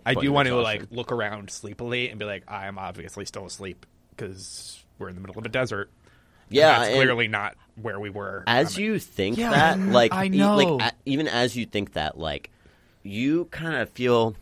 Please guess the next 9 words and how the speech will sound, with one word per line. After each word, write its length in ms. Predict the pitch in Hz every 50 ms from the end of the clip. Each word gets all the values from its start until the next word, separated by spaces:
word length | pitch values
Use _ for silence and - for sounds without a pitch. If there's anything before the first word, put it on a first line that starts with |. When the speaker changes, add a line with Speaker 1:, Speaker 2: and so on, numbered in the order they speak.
| - - -
Speaker 2:
what's 240 | - 139 143 -
the 100 | - 175
first 520 | 147 - 131 127 123 - - - - - -
thing 300 | - 107 101 95 95 90
that 180 | 87 80 - -
Kirlani 640 | - 95 90 85 78 80 85 82 80 76 73 73 -
dreams 320 | - 65 69 69 - -
about? 300 | - - - - - - _ _ _ _ _ _ _ _ - - - _ _ _ _ _ _ _ _ -
Speaker 1:
Um, 920 | 110 110 107 104 101 98 98 98 98 98 98 98 98 95 95 95 92